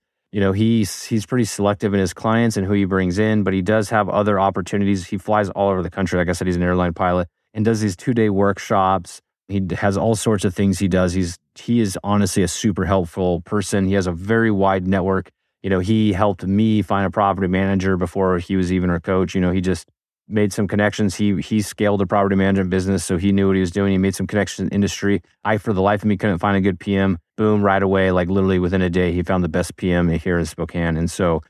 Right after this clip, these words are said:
um, definitely always willing to help people out. So f-, please reach out if you, if you want me to connect you. I can, I can give you a, a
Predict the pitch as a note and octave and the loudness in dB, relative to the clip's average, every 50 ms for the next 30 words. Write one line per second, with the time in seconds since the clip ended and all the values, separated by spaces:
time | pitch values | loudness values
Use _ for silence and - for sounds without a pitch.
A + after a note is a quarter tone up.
0 | _ _ - E2+ E2+ E2+ E2 E2 D#2+ E2 G#2+ G2 F2 G#2 G2+ F#2+ F#2+ F#2+ F#2 E2+ | _ _ -6 -2 -2 0 0 0 0 0 0 0 2 2 2 2 2 2 2 2
1 | F#2 F#2+ F2+ F2 D#2 F#2+ F#2+ F#2 - - G2 E2 E2+ F2 F2+ F2 E2 E2 - - | 2 2 2 2 2 0 0 0 -2 -4 -4 -2 0 2 2 2 2 0 -4 -8
2 | - - - - F2 E2 E2 D#2+ - _ _ _ _ _ - - A2 G#2 G#2 G#2 | -14 -16 -10 -8 -6 -6 -6 -8 -10 _ _ _ _ _ -6 -2 0 2 2 2
3 | G2+ F2 - D#2+ C#2 E2+ F#2+ G#2 G#2+ G#2+ - - A2 G2+ G2+ G2+ - - G2 - | 0 -2 -4 -10 -14 -8 -2 0 0 2 2 2 4 4 4 2 2 0 -2 -2
4 | G2 F#2+ F#2 F2+ - - F2 - G2+ F#2 F#2 F#2 F2 E2+ - G2 F#2+ F2+ - G2 | 0 0 0 0 0 -2 -2 -2 -2 0 0 0 -2 -2 -2 -2 -4 -2 -2 0
5 | F#2 F2+ - F#2 F2 E2 - - F#2+ F2+ - F#2 F2 E2 - G2 F#2+ F#2 F2+ F2 | 0 0 0 0 -2 0 0 -2 -2 -2 0 -2 -2 0 0 0 0 2 2 2
6 | E2+ - - F2+ F2 E2+ E2+ | 2 0 0 0 2 2 0